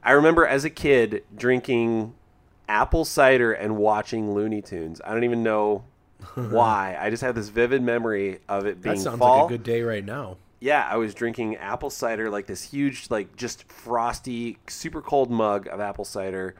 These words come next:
Speaker 1: watching Looney Tunes, and it was the best. Like, I loved apple cider. I still love apple cider.
Speaker 2: Yeah.
Speaker 1: Um, I don't know,
Speaker 2: Who doesn't?
Speaker 1: and, and the, the weather, like,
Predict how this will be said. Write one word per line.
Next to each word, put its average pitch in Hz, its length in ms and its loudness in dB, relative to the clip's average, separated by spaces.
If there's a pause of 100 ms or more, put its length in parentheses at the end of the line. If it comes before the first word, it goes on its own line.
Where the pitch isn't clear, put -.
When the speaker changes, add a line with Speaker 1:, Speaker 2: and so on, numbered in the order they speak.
(320)
Speaker 1:
watching 104 500 0
Looney 98 240 -2
Tunes, 92 460 -8
and 101 180 -12
it 92 80 -8
was 90 140 -12
the 95 100 -10
best. 80 540 -14 (100)
Like, 87 360 -12
I 92 180 -6
loved 104 480 -2
apple 95 240 -8
cider. 78 280 -12
I 85 60 -12
still - 220 -10
love 85 120 -8
apple 76 200 -12
cider. 76 340 -12 (520)
Speaker 2:
Yeah. 160 160 -8 (220)
Speaker 1:
Um, 104 720 6 (520)
I 170 60 2
don't 214 100 6
know, 190 80 6
Speaker 2:
Who 185 140 6
doesn't? 208 300 4
Speaker 1:
and, 185 140 4 (100)
and 202 140 -4 (220)
the, 139 200 2 (100)
the 135 120 2
weather, 117 400 0
like, 101 400 -8